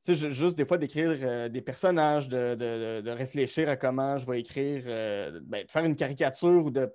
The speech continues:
prendre une personne de la, une personnalité publique puis de la transformer en personnage que je peux utiliser, moi, pour mes propres affaires que je veux faire,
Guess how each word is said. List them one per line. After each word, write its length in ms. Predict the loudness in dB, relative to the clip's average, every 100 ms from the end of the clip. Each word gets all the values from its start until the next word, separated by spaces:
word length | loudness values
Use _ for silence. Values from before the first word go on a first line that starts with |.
| _
prendre 280 | 2 4 4
une 100 | 0
personne 380 | 0 0 0 2
de 40 |
la, 220 | 4 4 0 -14 _ -4
une 80 |
personnalité 400 | -2 0 0 0
publique 540 | -2 -4 0 2 2 0
puis 80 | -2
de 20 |
la 40 | 0
transformer 460 | 0 -2 0 -2 2
en 160 | 2 4
personnage 640 | 0 2 0 2 2 0
que 80 | -4
je 80 | -4
peux 80 | -6
utiliser, 400 | -4 -4 0 0
moi, 380 | 2 4 4
pour 200 | 4 0 2
mes 160 | -2
propres 380 | -6 -4 -4 0
affaires 260 | -2 0 -2
que 80 | -4
je 80 | -4
veux 120 | -4
faire, 260 | -2 -2